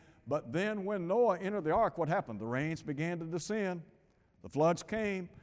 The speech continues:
The winds blew. Jesus will come again. Matter of fact, in Second Peter chapter three, Peter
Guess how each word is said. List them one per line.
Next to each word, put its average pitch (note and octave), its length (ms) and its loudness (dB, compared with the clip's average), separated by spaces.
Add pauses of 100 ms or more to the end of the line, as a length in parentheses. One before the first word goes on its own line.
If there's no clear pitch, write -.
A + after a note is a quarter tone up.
(140)
The A#2 100 -6
winds F3+ 420 2
blew. A3 460 6 (2750)
Jesus F3+ 560 0
will F3+ 280 0
come D#3+ 260 -6
again. A#2+ 400 -8 (1400)
Matter D3 160 2
of D3+ 60 -2
fact, E3+ 180 0
in D3+ 60 -4
Second F#3 200 0
Peter F3 160 0
chapter D3+ 280 -2
three, F3 300 0
Peter E3 500 -4